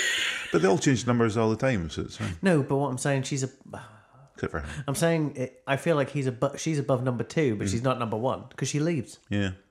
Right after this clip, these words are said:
Speaker 2: True.
Speaker 1: <laughs>
Speaker 2: Yeah. Um,
Speaker 1: So, you know, does it get to decimals, uh, after a certain height?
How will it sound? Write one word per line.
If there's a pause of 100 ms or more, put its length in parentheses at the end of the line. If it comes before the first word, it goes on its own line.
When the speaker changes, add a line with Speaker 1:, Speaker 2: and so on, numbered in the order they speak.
(760)
Speaker 2:
True.
Speaker 1:
<laughs> (1400)
Speaker 2:
Yeah. (1500)
Um, (1300)
Speaker 1:
So,
you
know,
does
it
get
to
decimals, (180)
uh,
after
a
certain
height?